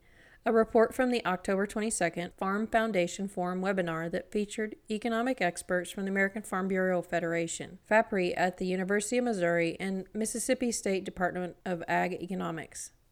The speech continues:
Then on our editorial page, Jenny, you have an editorial this week,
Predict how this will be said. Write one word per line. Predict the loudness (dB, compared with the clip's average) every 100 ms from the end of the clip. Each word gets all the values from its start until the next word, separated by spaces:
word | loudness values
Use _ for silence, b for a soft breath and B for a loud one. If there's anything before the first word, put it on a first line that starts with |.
| _
Then | 6 8
on | 8
our | 4 6
editorial | 6 6 4 4 4
page, | 2 2 0 -6 -6 -2
Jenny, | 0 2
you | 2
have | 2 2
an |
editorial | 2 2 4 4 4
this | 2 0 0
week, | -2 -4